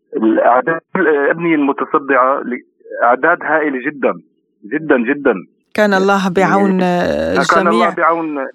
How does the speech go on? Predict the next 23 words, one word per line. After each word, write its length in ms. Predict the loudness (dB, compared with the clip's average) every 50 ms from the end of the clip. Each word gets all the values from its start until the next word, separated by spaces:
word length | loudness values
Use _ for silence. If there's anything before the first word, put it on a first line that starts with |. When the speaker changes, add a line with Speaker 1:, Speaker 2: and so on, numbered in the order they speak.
| -14 -14 -10 -6
Speaker 1:
الجميع. 220 | -4 0 2 2 2
Speaker 2:
وبعونكم 840 | 2 2 2 2 2 2 2 2 0 -2 -4 -4 -2 0 0 0 0
كفرق 580 | 0 -2 -2 -2 0 -2 -2 0 -2 -2 -2 -4
إنقاذ 500 | -4 -4 -4 -2 0 0 0 0 0 -2
أكيد 500 | -4 -4 -4 -4 -2 -2 0 0 0 0
يعني. 420 | 0 0 0 0 -2 -4 -6 -8 -12 _ _ _ _ _ _ _ _ _ _ _ _ _ _ _ _ -4
Speaker 1:
نتمنى، 400 | -2 0 2 2 2 2 2 2 2
آه، 960 | 2 4 2 2 0 0 -2 -4 -6 -6 -8 -6 -6 -6 -6 -6 -6 -6 -4 -4
أن 100 | -6 -2
تصل 300 | -2 -2 0 0 0 0
رسالتنا 1160 | -2 0 2 2 4 4 2 2 0 -2 -2 -4 -4 -4 -6 -4 -4 -2 0 2 2 2 2 2
إلى 300 | 2 2 2 2 2 0 -2 -4
كل 120 | -4 -2
دول 260 | 0 0 0 2 0
العالم. 440 | 2 2 4 4 2 2 0 -4 -6 -8 -14 -16 -16 _ _ _ _
Speaker 2:
شكرًا، 480 | -10 -8 -8 -4 -2 -2 -2 -2 -2 -4 -6
شكرًا 280 | -8 -6 -2 0 0 0
جزيلًا 420 | 0 0 0 0 2 2 2 2 2 0
لك 120 | 0 2 2 2 4 4 2
وليد 320 | 2 2 0 0 0 0 0
ناجي، 460 | 2 2 2 2 0 0 0 0 0 -2 -8 -18 -20 -20 -20 -20 -20 -10 _ 0 2
الخبير 440 | 2 2 2 2 4 4 4 4 4
بإدارة 460 | 2 0 0 0 0 0 0 0